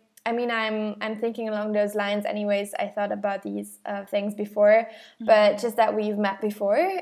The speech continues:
Speaker 1: in just
Speaker 2: Yeah.
Speaker 1: another lifetime. And I think this came up the fir-, like, the first time for me, like, like, in,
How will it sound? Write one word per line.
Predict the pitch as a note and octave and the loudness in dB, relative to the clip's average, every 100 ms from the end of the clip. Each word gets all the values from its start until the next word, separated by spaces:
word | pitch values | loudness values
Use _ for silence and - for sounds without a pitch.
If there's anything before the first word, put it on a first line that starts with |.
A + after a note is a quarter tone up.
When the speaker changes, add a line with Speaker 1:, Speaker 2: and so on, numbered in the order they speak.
| E5+ | -2
Speaker 1:
in | A3+ A3 | -2 0
just | G#3+ G3 | -2 -2
Speaker 2:
Yeah. | G3+ | -2
Speaker 1:
another | G3+ G3+ G#3 | 0 4 4
lifetime. | G3+ G#3+ - C#4 C#4+ D#4 D#4+ - - - | 4 2 0 0 2 2 0 -12 -18 -2
And | B3 - | 0 0
I | C#4 | 0
think | E4+ E4+ F4 - - | 2 2 0 -6 -6
this | B3 C#4+ C#4+ - - | 6 8 8 2 -12
came | - D4+ D#4+ D#4 D4 | 0 6 6 4 0
up | A#3 E4 - - | -2 -2 -8 -6
the | A#3 A3+ | -4 -4
fir-, | G#3 A3+ | -2 0
like, | A3+ A3+ G#3+ | 2 2 2
the | A#3 A3 G#3+ G#3+ G#3+ | 6 8 8 8 4
first | G#3+ A3 | 0 -2
time | A#3+ A#3+ | -6 -6
for | B3+ B3+ | -2 0
me, | A3+ | 0
like, | A3 G#3 G3+ - - | 2 0 -2 -10 -10
like, | G3 G#3 G#3 | -2 -2 0
in, | G#3 G3+ G3 G3 | -4 -4 -6 -8